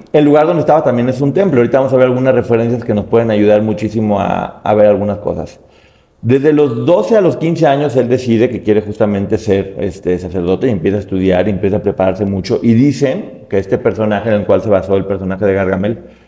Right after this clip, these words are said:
personaje, personaje, está muy interesante, <laughs> se dedicaba a dar los castigos en la Santa Inquisición. Que te portaste mal, yo te doy un latigazo. Y que haces esto malo, yo también te doy un latigazo. Por lo cual él estaba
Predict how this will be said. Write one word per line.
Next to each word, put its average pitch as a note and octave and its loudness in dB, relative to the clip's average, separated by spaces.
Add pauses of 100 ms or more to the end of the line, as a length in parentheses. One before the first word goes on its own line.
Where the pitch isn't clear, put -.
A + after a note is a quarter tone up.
(140)
personaje, F2+ -4
personaje, F2+ -6
está F#2+ -6
muy F#2 -2
interesante, F2+ -4 (720)
<laughs> - -20
se D3+ 2
dedicaba E3+ 2
a A#2+ 0
dar C3+ 4
los D3+ -2
castigos B2+ -2
en A2+ -2
la G#2 0
Santa G#2 -2
Inquisición. F2 -6
Que G2 -4
te - -2
portaste F3+ -2
mal, E3+ -4
yo D#3 -4
te - -6
doy G2+ 0
un F#2 -6
latigazo. - -6
Y F#2 -8
que - -2
haces D3 -4
esto D3+ -4
malo, C3 0
yo B2+ 2
también A#2 -2
te A2 -2
doy G#2+ 2
un G#2 -2
latigazo. G2+ -2
Por C3 0
lo G#2 0
cual G#2+ 2
él A2 2
estaba A2+ -2